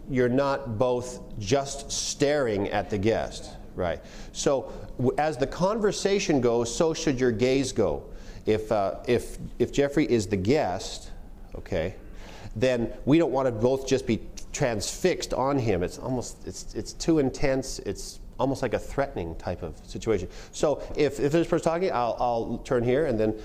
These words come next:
Jeffrey's talking, and turn back to him, and then this person's talking, and turn here, and he, and this person would do the same. And so we're having a three-way conversation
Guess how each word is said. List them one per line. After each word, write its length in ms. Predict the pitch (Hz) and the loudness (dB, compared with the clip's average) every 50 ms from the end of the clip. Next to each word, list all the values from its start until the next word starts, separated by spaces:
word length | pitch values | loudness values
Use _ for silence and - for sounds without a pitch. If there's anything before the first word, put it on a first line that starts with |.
| - - | -12 -6
Jeffrey's 300 | - - 104 101 - 104 | 0 0 0 0 0 -2
talking, 260 | - 107 104 107 - 113 | 0 -2 -2 0 -2 -4
and 80 | 92 | -2
turn 140 | - 110 98 | -2 -2 0
back 160 | 95 98 95 - | 0 -2 -2 -2
to 60 | 95 | -2
him, 200 | 101 107 123 135 | -2 0 0 0
and 100 | 113 95 | 0 0
then 100 | 92 95 | 0 0
this 140 | 95 92 - | 0 -2 -2
person's 220 | - 98 92 - | -2 -4 -2 -2
talking, 180 | 101 98 95 101 | -4 -4 -4 -4
and 100 | 98 - | -6 -4
turn 140 | - 101 | -4 -2
here, 140 | 95 104 104 - - - - | 0 -2 -2 -4 -8 -6 -2
and 120 | - 135 139 | 0 2 2
he, 100 | 156 143 | 4 4
and 100 | 143 156 | 4 4
this 80 | 170 | 4
person 220 | 170 - 135 - 135 | 4 0 2 2 2
would 80 | 120 107 | 4 4
do 80 | 123 | 4
the 80 | 101 117 | 2 2
same. 340 | - - 151 139 120 101 101 - - - - | -2 0 0 2 2 0 0 -4 -10 -6 -2
And 140 | 147 147 143 | 0 0 2
so 80 | - | 2
we're 140 | 170 151 151 | 2 2 2
having 280 | 139 175 196 190 185 160 | 2 0 2 4 4 4
a 40 | 135 | 4
three-way 380 | - - - 185 180 165 147 135 | 2 2 2 4 4 4 2 2
conversation 760 | - 147 139 127 123 113 - - 165 165 156 - - - | 0 -2 0 0 0 -2 0 -2 -2 -2 -2 -4 -8 -2